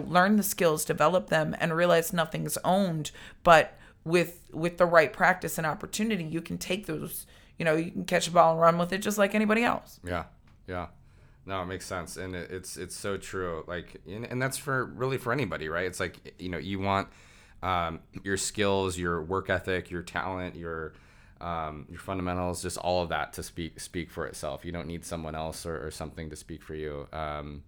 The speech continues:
Speaker 2: but like, but at the same notion is that you need, like, that support network, right?
Speaker 1: Yeah.
Speaker 2: And, and that's great that you've been able to establish that support network.
Speaker 1: Well, and, but, you know, it's still a challenge. Um, so one of the things that I did,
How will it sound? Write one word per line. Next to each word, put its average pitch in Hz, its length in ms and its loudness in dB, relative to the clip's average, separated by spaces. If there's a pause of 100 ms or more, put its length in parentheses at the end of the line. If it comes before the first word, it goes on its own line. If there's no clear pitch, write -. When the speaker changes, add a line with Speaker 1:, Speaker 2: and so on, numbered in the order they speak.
(320)
Speaker 2:
but 85 140 -2
like, 87 240 -2 (300)
but 95 380 4 (440)
at 90 80 -4
the 87 80 -8
same 110 240 0
notion 87 340 -2
is 82 120 -6
that 80 160 -4
you 87 100 -6
need, 85 220 -4
like, 80 140 -4
that 80 120 -8
support - 380 -6
network, 52 460 -10
right? 87 280 -2
Speaker 1:
Yeah. - 120 0
Speaker 2:
And, 82 180 -6
and 82 160 -6
that's 78 160 -8
great 85 260 -6
that - 80 -14
you've 80 140 -12
been 78 120 -10
able 78 200 -8
to 73 80 -10
establish 73 420 -8
that 71 240 -8
support - 380 -12
network. 76 360 -14
Speaker 1:
Well, 269 320 4
and, 254 300 0
but, - 180 6
you 247 80 4
know, 247 120 6
it's 226 180 0
still 220 200 2
a 208 40 2
challenge. 208 580 0 (280)
Um, 175 260 8
so 180 180 2
one 185 180 4
of 185 60 6
the 170 120 4
things 170 340 -4
that 180 100 4
I 165 120 10
did, 170 480 8